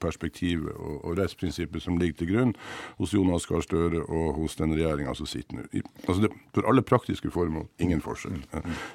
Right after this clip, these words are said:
nyanser i retorikken. Eh, i forhold til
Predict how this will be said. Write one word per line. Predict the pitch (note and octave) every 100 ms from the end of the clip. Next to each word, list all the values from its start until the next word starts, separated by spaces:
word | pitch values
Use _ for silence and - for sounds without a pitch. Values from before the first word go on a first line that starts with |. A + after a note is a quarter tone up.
| - _ _ - G2
nyanser | G#2+ A#2+ - A2+
i | F#2
retorikken. | E2 F2 E2 D#2+ - - - - _ - - - - - - - - - - - _ _ -
Eh, | A2 -
i | C3
forhold | - D#3 C#3+
til | C3 C#3